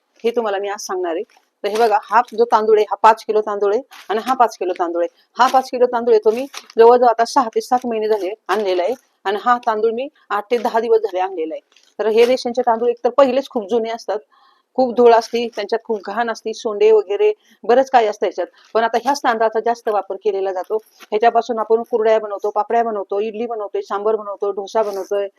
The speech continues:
आप्पे बनवले जातात. म्हणजे रेशनचे तांदूळ हे प्रत्येक गोष्टीत वापरले जातात. अगदी जरी तांदळाची धिरडी खायची म्हणली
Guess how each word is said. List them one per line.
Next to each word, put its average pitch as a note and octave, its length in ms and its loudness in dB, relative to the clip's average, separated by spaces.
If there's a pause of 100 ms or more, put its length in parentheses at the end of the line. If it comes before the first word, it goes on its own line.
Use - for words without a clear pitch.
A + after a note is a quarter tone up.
(220)
आप्पे B3 220 2
बनवले A3 360 0
जातात. G#3 280 0 (220)
म्हणजे A3+ 220 2
रेशनचे C4 440 0
तांदूळ B3 320 2
हे A#3 140 0
प्रत्येक C#4 320 -2
गोष्टीत C4+ 280 -4
वापरले G#3 300 2
जातात. F3 340 -4 (140)
अगदी G#3+ 240 0
जरी B3+ 160 4
तांदळाची A#3+ 460 0
धिरडी A3+ 360 0
खायची A3 240 -2
म्हणली A3 240 -2